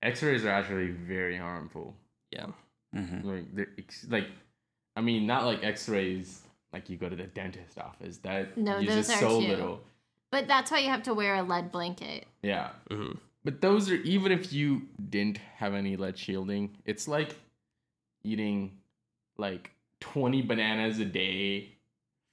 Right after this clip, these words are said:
Speaker 1: for, like, three weeks. So that's how much radiation you're getting from the X-ray.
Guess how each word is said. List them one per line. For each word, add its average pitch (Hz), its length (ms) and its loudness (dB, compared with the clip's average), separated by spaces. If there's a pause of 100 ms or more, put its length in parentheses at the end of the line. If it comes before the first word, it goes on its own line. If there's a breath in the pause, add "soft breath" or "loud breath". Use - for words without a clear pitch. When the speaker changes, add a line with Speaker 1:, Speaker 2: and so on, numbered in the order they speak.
Speaker 1:
for, 98 120 0
like, 87 320 -4 (640)
three 190 240 -2
weeks. - 340 -12 (1120)
So 87 440 -4
that's 113 260 0
how 120 100 0
much 104 200 -2
radiation 98 560 0
you're 90 100 -4
getting 85 300 -6
from 85 160 -8
the - 120 -10
X-ray. - 420 -8